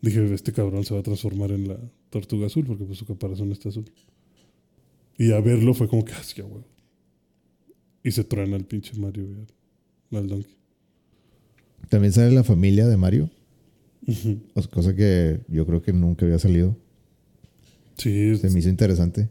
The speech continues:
Speaker 1: está con
Speaker 2: ¿Tú
Speaker 1: sus
Speaker 2: sabías
Speaker 1: abuelos.
Speaker 2: que, eh, en los créditos me di cuenta que el papá de Mario,
Speaker 1: Ajá.
Speaker 2: o sea, en, eh, está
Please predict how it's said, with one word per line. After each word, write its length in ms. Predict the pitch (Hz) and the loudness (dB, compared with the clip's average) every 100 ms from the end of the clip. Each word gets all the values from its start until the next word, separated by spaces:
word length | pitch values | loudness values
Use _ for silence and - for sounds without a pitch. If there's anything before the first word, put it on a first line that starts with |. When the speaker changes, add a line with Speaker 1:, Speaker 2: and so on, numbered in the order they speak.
| - | -6
Speaker 1:
está 200 | - - 98 98 | -14 -6 -4 -2
con 40 | |
Speaker 2:
¿Tú 60 | 117 | 4
Speaker 1:
sus 120 | 117 | 8
Speaker 2:
sabías 360 | 147 151 156 104 | 8 8 6 4
Speaker 1:
abuelos. 320 | 131 151 113 | 2 4 2
Speaker 2:
que, 120 | 98 | 4
eh, 60 | 110 | 4
en 100 | 117 | 6
los 160 | 117 107 | 6 6
créditos 520 | 120 123 127 160 202 | 6 4 4 2 2
me 120 | 120 110 | 4 4
di 80 | |
cuenta 380 | 110 110 110 127 | 4 2 4 4
que 500 | 113 110 101 85 85 - | 4 4 4 2 0 -2
el 300 | 98 87 85 | 0 2 2
papá 360 | 85 87 90 90 | 2 0 2 2
de 80 | 117 | 4
Mario, 340 | 113 113 151 175 _ - | 4 4 2 -4 _ -10
Speaker 1:
Ajá. 100 | 101 | -4
Speaker 2:
o 80 | 104 | 2
sea, 220 | 107 101 - | 4 4 4
en, 240 | 98 95 98 | 2 2 2
eh, 240 | 92 90 | 2 2
está 960 | 95 - 95 104 110 107 95 82 85 | 0 2 2 4 4 4 4 2 -2